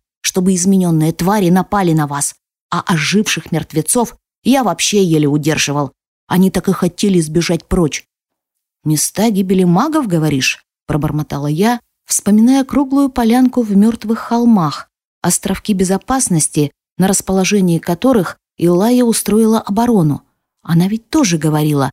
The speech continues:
что на тот или иной пятачок измененные твари не сунутся, и там совершенно безопасно. Значит, каким-то образом артефакт архитектора помог ей видеть, где именно погиб маг в последней битве.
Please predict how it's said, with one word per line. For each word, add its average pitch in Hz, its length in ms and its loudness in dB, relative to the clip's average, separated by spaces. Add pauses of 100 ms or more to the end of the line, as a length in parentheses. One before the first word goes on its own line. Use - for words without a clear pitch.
(100)
что - 220 -2
на 202 160 2
тот 262 440 -2
или 196 240 2
иной 214 220 4
пятачок 196 600 -2 (280)
измененные 240 720 4
твари 240 320 0
не 262 160 4
сунутся, 180 640 0 (200)
и 165 100 0
там 208 220 0
совершенно 202 600 2
безопасно. 247 800 -2 (480)
Значит, 202 500 0
каким-то 226 540 0
образом 202 600 0 (240)
артефакт 240 800 -4
архитектора 196 920 -4 (280)
помог 247 420 2
ей 202 180 2
видеть, 208 420 0
где 180 160 0
именно 254 500 2
погиб 196 440 -4
маг 233 300 0
в - 80 -20
последней 240 560 0
битве. 185 500 0